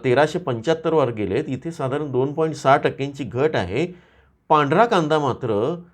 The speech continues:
दोन हजार शेहेचाळीसवरनं दोन ह-, एक हजार आठशे नव्याण्णव म्हणजे सात टक्क्यांची घट आहे, हे पण आपण मागे सांगितलेलं होतं.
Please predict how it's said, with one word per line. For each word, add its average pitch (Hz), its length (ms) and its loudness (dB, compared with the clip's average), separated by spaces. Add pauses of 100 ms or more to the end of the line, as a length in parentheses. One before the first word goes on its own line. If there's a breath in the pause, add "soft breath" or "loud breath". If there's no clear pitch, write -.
(180 loud breath)
दोन 147 340 2
हजार 170 320 4
शेहेचाळीसवरनं 160 920 -2 (140)
दोन 135 380 2
ह-, 139 160 4 (100)
एक 160 260 0
हजार 147 180 2
आठशे - 380 0
नव्याण्णव 131 640 -2 (280 soft breath)
म्हणजे 139 200 -2
सात 170 280 4 (200)
टक्क्यांची 131 440 -6
घट 113 320 -6
आहे, 82 360 -12
हे 175 80 -2
पण 190 140 -2
आपण 165 200 0
मागे 135 300 0
सांगितलेलं 123 520 -4
होतं. 82 280 -8